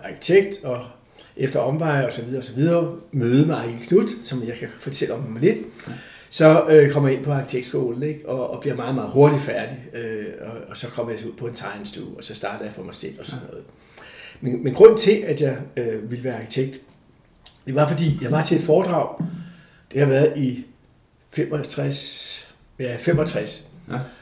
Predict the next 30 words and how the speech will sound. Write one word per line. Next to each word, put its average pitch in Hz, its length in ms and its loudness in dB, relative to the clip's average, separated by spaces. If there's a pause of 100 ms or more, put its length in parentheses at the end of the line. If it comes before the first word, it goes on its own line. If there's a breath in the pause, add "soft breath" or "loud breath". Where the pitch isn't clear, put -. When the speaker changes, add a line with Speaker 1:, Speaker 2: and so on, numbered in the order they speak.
(180 loud breath)
Speaker 1:
hvor 156 420 6
at, 143 320 0
øh, 127 380 2
det 143 100 -2
var 156 120 2
Edmund 131 260 -2
Hillary, 180 400 2
som 139 200 -4
fortalte 151 400 -4
om 135 80 -4
Mount 135 160 0
Everest. 220 560 2
Speaker 2:
Ah, 120 60 -6 (760 loud breath)
ja. 135 60 -2
Speaker 1:
Og, 127 260 0
øh, 117 460 -4 (260)
øh, 127 60 -8 (300)
og - 80 -10
det 175 80 6
var 180 60 6
til 175 100 0
bjergbestigere, 156 680 0
og 123 120 -4
der 175 80 0
sad 151 200 0
sådan 139 200 0
en 131 60 2
masse 156 160 0
gamle 143 340 0
mænd, 135 180 4